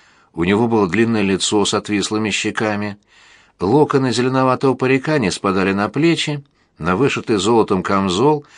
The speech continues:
покрытый пятнами жира и вина. У него были характерные для его рода прозрачные, не глупые, но грустные глаза,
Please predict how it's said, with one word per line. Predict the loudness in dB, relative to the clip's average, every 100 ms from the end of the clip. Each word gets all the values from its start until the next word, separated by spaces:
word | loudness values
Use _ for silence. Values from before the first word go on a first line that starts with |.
| -20 _
покрытый | -4 0 0 2 0
пятнами | 0 -2 0 -2 0
жира | 0 2 2 0 -2
и | -2
вина. | -2 -2 -2 -4 _ _ _ -20 -20 _ _ -2
У | 0
него | 2 2
были | 4 2
характерные | 2 0 0 0 2 2 0
для | 2
его | 2 4
рода | 4 4 4
прозрачные, | 2 2 2 2 0 -2 -2 -4 -6 _ _ -4
не | 0 0
глупые, | 4 4 4 2 0 -2 _ -20 _
но | 0 2 4
грустные | 4 4 2 0 0
глаза, | 0 0 0 -2